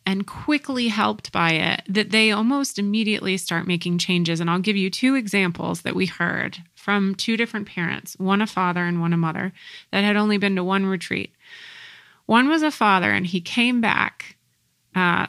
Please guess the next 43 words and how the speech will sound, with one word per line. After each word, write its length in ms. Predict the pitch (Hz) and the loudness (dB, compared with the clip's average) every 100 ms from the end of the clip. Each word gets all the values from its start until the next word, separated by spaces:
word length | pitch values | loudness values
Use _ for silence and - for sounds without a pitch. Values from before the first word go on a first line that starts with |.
| - | 0
to, 220 | 202 - | 0 2
we, 220 | 196 202 202 | 2 2 2
we 200 | 202 190 | 0 0
keep 280 | - 202 | 0 2
it 120 | 202 190 | 2 2
an 100 | 185 | 2
open 240 | 170 180 | 2 2
invitation. 480 | 175 170 180 160 175 | 0 2 2 0 -2
If 80 | 165 | 0
they 80 | |
wanna 240 | 170 170 175 | 0 2 0
come 220 | 170 175 | -2 -4
to 100 | 175 | 0
another 280 | 175 165 165 | 0 2 0
retreat, 380 | 165 - 160 170 | -2 -2 -2 -2
they 100 | 160 | -2
can. 280 | 175 - | -2 -2
But 120 | 196 180 | -2 -2
this 180 | 226 | -2
gentleman 440 | - 240 226 202 196 | 0 0 2 2 2
had 160 | 190 | 2
only 220 | 180 185 180 | 2 0 0
come 200 | 175 170 | -2 0
to 80 | 170 | 0
one 200 | 185 226 | 2 2
retreat. 360 | 247 196 190 | 0 0 0
He 80 | 190 | 0
came 220 | 170 190 196 | 0 2 2
to 40 | |
the 60 | 190 | 0
second 280 | 190 175 | -2 -2
retreat, 300 | 180 175 185 | -4 -2 0
and 80 | 175 | 0
he 60 | 180 | 0
comes 260 | 208 220 220 | 2 4 4
in 60 | |
the 100 | 208 | 4
room, 220 | 196 180 | 2 2
and 100 | 165 | 0
he's 220 | 151 156 151 | -4 -6 -4
like, 280 | 160 - - _ _ _ _ - | -4 -6 -10 _ _ _ _ -12
"You 500 | 170 170 175 185 190 | -4 0 2 2 2
too. 640 | 170 202 202 196 185 180 | 2 4 4 4 4 2